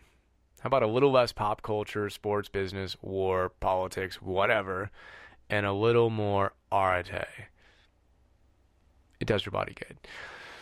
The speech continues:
Unlike milk, by the way, I will be railing against milk sometime in the future. Milk does not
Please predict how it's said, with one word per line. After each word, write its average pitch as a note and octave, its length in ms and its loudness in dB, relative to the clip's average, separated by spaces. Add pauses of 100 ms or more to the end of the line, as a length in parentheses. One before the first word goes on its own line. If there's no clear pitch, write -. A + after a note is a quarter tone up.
(260)
Unlike D#3 520 4
milk, B2+ 520 2
by F#2+ 180 0
the F2 140 -6
way, F2 380 -2
I G2 160 0
will F#2+ 120 0
be F#2+ 140 -4
railing G#2 520 2
against G2 440 -4
milk F#2+ 480 0
sometime F#2+ 480 -2
in F2+ 40 -4
the F2 80 -4
future. F2+ 480 -2
Milk G2+ 460 -2
does F#2+ 320 -2
not F#2+ 540 0